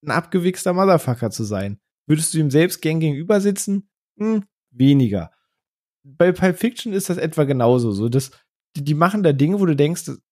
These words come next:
eigentlich ist nicht cool und du hast ja Momentaufnahmen von Kleinstadtgangstern. Niemand ist ein Held in dieser Geschichte.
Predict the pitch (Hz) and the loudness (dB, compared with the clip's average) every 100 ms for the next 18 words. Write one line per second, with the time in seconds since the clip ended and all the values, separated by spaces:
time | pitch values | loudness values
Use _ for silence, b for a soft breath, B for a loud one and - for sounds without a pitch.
0 | _ _ _ - 123 151 185 180 - 143 | _ _ _ -10 -4 -2 -2 -6 -2 -2
1 | - - - 160 202 160 151 - _ _ | -2 -8 -2 2 2 0 -4 -6 _ _
2 | _ _ 143 165 180 160 143 175 196 165 | _ _ 0 2 2 2 4 2 0 -2
3 | 160 156 151 135 143 165 185 139 - 107 | -2 -2 -4 -4 0 -2 0 -4 -2 -4
4 | 104 110 110 139 180 160 143 139 120 107 | -4 -6 -4 -2 0 0 -2 -6 -6 0
5 | 147 180 156 127 107 107 95 - 110 - | 2 2 0 -4 -2 -2 -2 -6 -8 -10
6 | - | -14